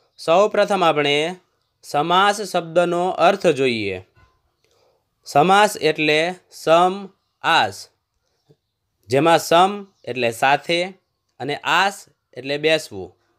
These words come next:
આમ સમાસ એટલે સાથે બેસવું. બે કે તેથી વધારે શબ્દો જોડાઈને એક નવો શબ્દ બનાવે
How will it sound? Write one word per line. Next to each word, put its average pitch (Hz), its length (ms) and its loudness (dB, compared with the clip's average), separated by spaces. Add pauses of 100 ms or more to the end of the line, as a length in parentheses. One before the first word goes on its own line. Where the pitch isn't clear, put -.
(400)
આમ 143 180 -4
સમાસ 175 560 2
એટલે 135 360 0 (480)
સાથે 160 520 0
બેસવું. 131 560 -6 (1800)
બે 143 300 4
કે 214 200 2
તેથી 196 360 0
વધારે 156 520 2
શબ્દો 139 440 -4 (520)
જોડાઈને 147 720 0 (260)
એક 147 160 -2
નવો 147 400 -2
શબ્દ 160 320 -4
બનાવે 143 600 0